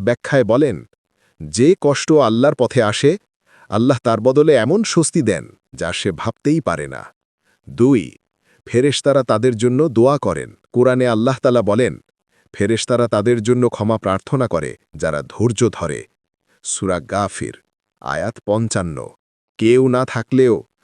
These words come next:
আসমানের ফেরেশতারা আছেন আপনার পাশে। তিন, আল্লাহ কষ্টের পর নতুন দরজা খুলে দেন। কোরআনে আল্লাহ তাআলা বলেন,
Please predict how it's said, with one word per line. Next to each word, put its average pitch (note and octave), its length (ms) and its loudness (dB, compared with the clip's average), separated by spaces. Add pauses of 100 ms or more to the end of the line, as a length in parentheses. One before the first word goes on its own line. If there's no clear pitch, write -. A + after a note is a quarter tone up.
(160)
আসমানের B2+ 520 -2
ফেরেশতারা C3 600 0
আছেন C3+ 260 -2
আপনার B2 340 -2
পাশে। D#2 400 -6 (720)
তিন, C3 360 2 (480)
আল্লাহ A2+ 420 0
কষ্টের C3+ 460 0
পর C3+ 220 2
নতুন A#2 440 0
দরজা A2+ 320 2
খুলে C3+ 280 4
দেন। D2+ 300 -6 (640)
কোরআনে A2+ 380 2
আল্লাহ A2 260 0
তাআলা G#2+ 220 2
বলেন, G#2 360 0